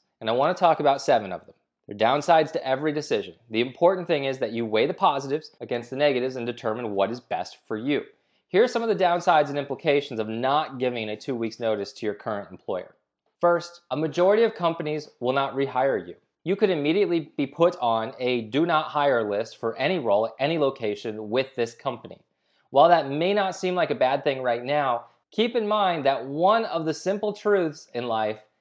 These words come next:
is that all things change. If you live in a region with limited opportunities or work in an industry with limited competition,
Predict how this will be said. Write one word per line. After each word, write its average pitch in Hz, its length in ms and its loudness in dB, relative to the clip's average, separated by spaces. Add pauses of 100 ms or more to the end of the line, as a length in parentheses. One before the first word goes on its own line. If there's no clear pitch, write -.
(120)
is 120 120 -6
that 131 180 0
all 135 220 6
things 131 280 -2
change. - 540 -8 (560)
If 131 120 -4
you 175 200 6
live 220 140 6
in 214 60 0
a 208 60 0
region 196 340 2
with 160 120 -4
limited 156 360 0
opportunities 180 760 0
or 120 100 0
work 147 180 2
in 151 100 -4
an 143 100 -4
industry 160 400 0
with 127 160 0
limited 143 360 -2
competition, 180 760 -2